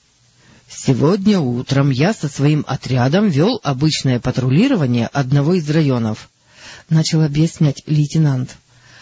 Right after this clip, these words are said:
"Когда мы привели наших лошадей на водопой к ручью, мы увидели, как ваша дочь скачет со своей подругой в сторону Орлиной скалы. Они помахали нам руками, и через несколько секунд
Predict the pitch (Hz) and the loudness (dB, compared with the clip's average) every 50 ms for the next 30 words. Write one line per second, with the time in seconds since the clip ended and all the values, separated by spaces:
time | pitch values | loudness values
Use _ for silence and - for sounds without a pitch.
0 | - _ - - 127 120 123 131 139 143 147 165 208 220 156 - - 131 123 135 | -20 _ -2 0 0 0 2 0 2 2 2 2 2 0 0 -2 -4 -2 0 0
1 | 143 156 196 196 156 135 147 165 160 - 151 - - 139 139 - - 160 156 160 | 2 2 2 2 2 2 0 0 0 -2 -2 -2 0 -2 -2 0 0 0 2 2
2 | 190 160 127 120 120 131 135 147 151 - - 156 139 127 - 127 127 131 - - | 0 0 0 -2 -2 -2 -2 -2 -2 0 0 0 0 0 -2 -6 -6 -4 -4 -4
3 | - 160 180 233 285 311 302 - - 143 143 139 139 131 127 127 208 240 214 160 | -2 2 2 4 2 2 -2 -4 -2 2 2 2 2 2 0 0 0 0 0 0
4 | 127 127 - - 131 - - 131 131 - - 139 135 214 277 302 - - - - | 0 0 0 -2 -4 -4 -2 -2 -2 0 -2 0 0 2 0 0 -2 -6 -12 -16
5 | - - - - _ - - - - 151 131 120 - 139 - - 143 139 - - | -20 -20 -20 -20 _ -20 -16 -4 -2 -2 0 0 -2 -4 -4 -2 -6 -6 -4 0
6 | 135 135 131 127 - 127 120 127 185 262 262 185 143 123 117 - - - 226 262 | 0 0 0 2 0 -2 0 2 2 0 2 2 0 -2 -2 -8 -2 0 0 2
7 | 254 220 202 190 - - 147 139 131 135 143 143 131 131 131 - - - 151 139 | 2 2 0 -2 0 -2 -2 0 2 2 2 2 0 -2 -4 -6 -4 -2 0 0
8 | 127 120 117 117 - _ _ _ _ _ - - - - - - - - 262 269 | 2 0 -2 -4 -6 _ _ _ _ _ -20 -20 -20 -20 -16 -6 0 2 4 4
9 | 240 - 196 170 165 160 - - 170 160 151 147 156 151 147 143 143 135 - - | 4 2 2 2 2 0 0 0 0 0 2 2 2 2 2 0 -2 -2 0 0
10 | 220 262 262 180 113 107 135 _ _ _ _ _ _ _ - 151 135 117 - - | 0 2 2 0 -2 -2 -6 _ _ _ _ _ _ _ -4 -4 -4 -4 0 0
11 | 156 139 143 135 131 147 143 139 - - - 135 117 - 127 123 - - 139 - | 0 2 2 2 2 2 2 0 0 -2 -2 -4 -2 0 -2 -4 0 -2 -2 0
12 | - 226 262 277 269 - - | 2 2 4 2 2 0 -4